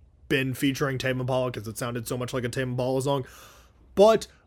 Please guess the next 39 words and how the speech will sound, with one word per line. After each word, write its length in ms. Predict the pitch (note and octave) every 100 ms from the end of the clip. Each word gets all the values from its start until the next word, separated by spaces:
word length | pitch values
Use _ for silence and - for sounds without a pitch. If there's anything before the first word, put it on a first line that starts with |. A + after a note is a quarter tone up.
| -
I 100 | D#3+
love 220 | E3 G3
Dua 180 | E3 F#3
Lipa. 300 | F#3 F#3 C#3+
She 160 | A2+ D#3
also 320 | D#3 C#3 D3+
obviously 580 | C3+ C#3 C#3+ C3+ C#3 C3
had 300 | C3+ C3+ C3
Dance 240 | C#3 C3
the 60 | C#3+
Night 220 | C#3 C#3
Away, 180 | C3+ C3
which 160 | C3
is 140 | C3 A#2+
a 40 |
huge 360 | A2+ D3 C3+ -
hit 120 | C#3
off 200 | C3+ B2+
the 60 | C3+
Barbie 280 | D3+ E3+
soundtrack. 640 | D3+ D3 C3 A#2+ C3 G#2+ - - - - - C#3+
Um, 460 | C#3+ C#3 C3+ B2 - _ - - -
I 140 | C#3
love 280 | D#3 E3 D#3+
future 300 | E3 E3 D3+
nostalgia. 720 | D3+ C#3+ D3+ C#3+ C3 D3 B2+ - -
I 100 | C#3
love 240 | C#3+ C#3+
pretty 200 | - D#3
much 180 | D3+ C#3+
everything 480 | C#3+ D3 D3 C#3+ C#3+
Dua 180 | D3 D3
Lipa's 380 | C#3+ C3 C3+ B2+
ever 240 | C3+ C#3+
put 220 | B2+ D3+
out, 360 | C#3+ C#3+ C3+ - - - - - -
um, 460 | B2+ B2 B2 B2 -
especially 680 | C3+ - - C#3+ C3 C#3
recently. 720 | C#3 D#3 C#3 D#3 C#3+ C#3 C3+